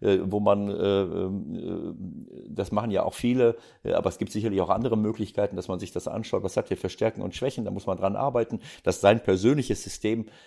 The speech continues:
ähm, den Belastungen gewachsen ist, den Sprintbelastungen, den Ausdauerbelastungen, dass die Beweglichkeit da ist, äh, ähm, ein Muskelbalance, Gleichgewicht. Da gibt's ja eine Reihe von Dingen, die passieren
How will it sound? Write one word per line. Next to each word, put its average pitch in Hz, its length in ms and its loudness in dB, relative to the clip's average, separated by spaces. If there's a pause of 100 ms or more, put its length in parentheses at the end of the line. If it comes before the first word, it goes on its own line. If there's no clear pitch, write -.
(180)
ähm, 95 520 -2
den 104 380 -2
Belastungen 104 560 0
gewachsen 87 400 -2
ist, - 120 -6
den 107 80 -2
Sprintbelastungen, 101 720 -2
den 98 120 -4
Ausdauerbelastungen, 92 960 -4
dass 90 180 -6
die 104 80 -6
Beweglichkeit 95 880 -2
da 98 160 2
ist, 95 320 -4 (340)
äh, - 80 -4 (340)
ähm, 95 260 -4
ein 85 440 -4
Muskelbalance, 104 1300 4
Gleichgewicht. 101 560 0
Da 104 40 2
gibt's 127 200 -8
ja 120 60 2
eine 113 160 0
Reihe 131 280 4
von 113 360 -2
Dingen, 123 280 2
die 104 120 -6
passieren 123 560 -2